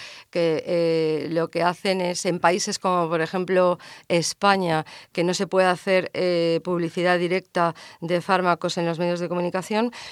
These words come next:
pues se han dedicado muy inteligentemente, eh, a crear grupos de autoayuda, de apoyo, para, eh, dar a conocer enfermedades sobre las que la población no tiene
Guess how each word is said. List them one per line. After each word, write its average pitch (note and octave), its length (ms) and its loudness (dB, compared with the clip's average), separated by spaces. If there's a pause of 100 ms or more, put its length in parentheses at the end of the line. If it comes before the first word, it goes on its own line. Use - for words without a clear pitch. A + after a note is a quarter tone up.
(120)
pues F3 180 0
se - 80 -2
han F3+ 140 2
dedicado F#3 540 0
muy F3+ 180 0
inteligentemente, F3+ 1200 -2 (440)
eh, E3+ 360 0
a E3 280 2
crear F3+ 320 4
grupos F3 540 2
de E3 80 2
autoayuda, E3+ 800 2
de E3 220 4
apoyo, E3+ 680 2 (360)
para, F#3 500 4
eh, E3+ 420 0
dar F3 200 4
a F#3 40 0
conocer F#3 540 -2
enfermedades F3 760 -4
sobre F3+ 240 0
las E3+ 240 -2
que C3+ 480 -2
la D#3+ 300 0
población E3+ 520 -4
no F3+ 120 -4
tiene F#3 500 -6